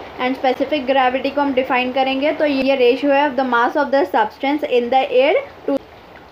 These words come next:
to that of the equal volume of water। मेट्रिक सिस्टम जो होता है, उसके अंडर डेंसिटी and specific gravity दोनों न्यूमेरिकली सेम होते हैं।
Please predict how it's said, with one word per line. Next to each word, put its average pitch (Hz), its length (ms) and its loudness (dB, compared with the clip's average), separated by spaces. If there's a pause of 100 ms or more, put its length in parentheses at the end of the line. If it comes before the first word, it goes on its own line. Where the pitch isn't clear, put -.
(120)
to 277 180 -2
that 269 280 0
of 262 100 -8
the 339 140 -2 (180)
equal 269 400 -2
volume 240 320 0
of 339 220 -4
water। 226 300 0 (880)
मेट्रिक 254 340 -2
सिस्टम 285 380 -2
जो 277 200 2
होता 269 260 2
है, 311 120 2
उसके 285 260 -2
अंडर 254 540 0
डेंसिटी 254 500 -2 (100)
and 311 120 -2
specific 254 520 -2
gravity 240 600 0
दोनों 240 300 2
न्यूमेरिकली 247 760 0
सेम 277 300 -2
होते 220 260 -2
हैं। 156 140 -8